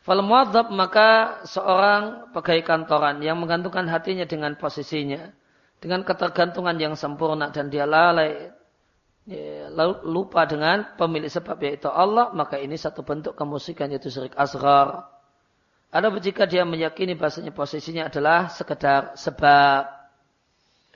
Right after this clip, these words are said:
sedangkan pemilik sebab yaitu Allah Subhanahu wa taala, maka ini tidak bertentangan dengan tawakal.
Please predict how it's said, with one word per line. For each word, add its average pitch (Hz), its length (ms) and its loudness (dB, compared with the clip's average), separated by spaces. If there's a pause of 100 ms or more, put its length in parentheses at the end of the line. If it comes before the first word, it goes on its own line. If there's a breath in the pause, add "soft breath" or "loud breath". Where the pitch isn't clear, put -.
(240)
sedangkan 170 480 0
pemilik 151 320 -4
sebab 156 240 0
yaitu 147 240 -2
Allah 180 240 0
Subhanahu 156 640 0
wa 139 80 0
taala, 151 640 4
maka 139 240 -8
ini 160 160 -6
tidak 156 720 2
bertentangan 156 480 -2
dengan 160 240 -2
tawakal. 143 1120 6